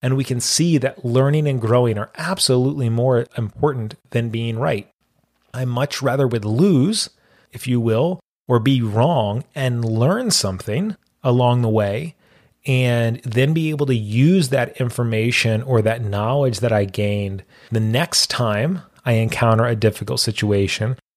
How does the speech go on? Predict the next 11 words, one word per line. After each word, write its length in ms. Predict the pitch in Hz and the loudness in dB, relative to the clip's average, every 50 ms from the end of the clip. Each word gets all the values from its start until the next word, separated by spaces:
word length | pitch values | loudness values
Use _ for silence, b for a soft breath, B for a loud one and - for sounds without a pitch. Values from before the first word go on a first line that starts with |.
| _ _ _ | _ _ _
than 540 | - 107 113 123 123 120 120 120 117 120 117 b b b b b - | -4 0 2 2 4 2 2 2 0 -2 -4 b b b b b -12
to 100 | - - | -10 -10
constantly 1200 | - - - - - - 139 143 156 156 - - - 147 151 165 160 151 143 139 139 143 139 b b b b b b b b | -8 -8 -10 -6 -4 0 0 2 2 2 0 0 0 0 -2 -2 -2 -2 0 0 0 -2 -4 b b b b b b b b
succeed, 680 | - - - 117 - - - - 139 139 139 135 123 | -6 -4 -4 -2 0 0 2 2 4 2 2 2 0
succeed, 520 | - - 120 - - - 131 131 127 120 | -2 -4 -2 -2 -2 0 0 0 0 -2
succeed, 460 | - - 120 - - - 131 123 117 - | -4 -6 -4 -4 -2 -2 -2 -2 -2 -2
succeed, 460 | - 117 110 - - 127 120 113 110 | -4 -4 -4 -2 -2 -2 -2 -2 -4
succeed 640 | - - - - - - 233 226 180 139 131 123 - _ _ _ _ _ | -6 -6 -6 -4 -2 -2 0 0 0 0 0 -2 -4 _ _ _ _ _
without 680 | - 123 107 - - _ - 120 131 156 151 147 - - - | 0 0 0 -2 -6 _ -4 0 2 2 2 0 -2 -6 -4
any 280 | 151 139 135 135 131 120 | 0 0 2 2 0 -2
challenges, 1000 | - - - 131 131 160 190 196 180 131 - - 101 95 110 151 170 - - | -2 -4 -2 -2 -2 0 0 0 0 0 0 -2 -4 -6 -6 -8 -8 -8 -10